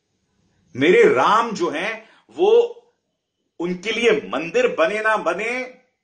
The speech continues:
इससे उनकी महानता में रत्ती भर असर नहीं पड़ता है कि, क्योंकि राम की महानता जो है ना,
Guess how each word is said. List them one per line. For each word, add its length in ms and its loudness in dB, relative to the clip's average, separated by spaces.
इससे 320 -2
उनकी 520 -4
महानता 600 0
में 220 -6
रत्ती 520 -8
भर 200 -4
असर 340 -4
नहीं 180 -6
पड़ता 340 -2
है 120 0
कि, 240 -10
क्योंकि 440 -10
राम 440 0
की 200 -12
महानता 520 -4
जो 160 -8
है 120 -8
ना, 400 -8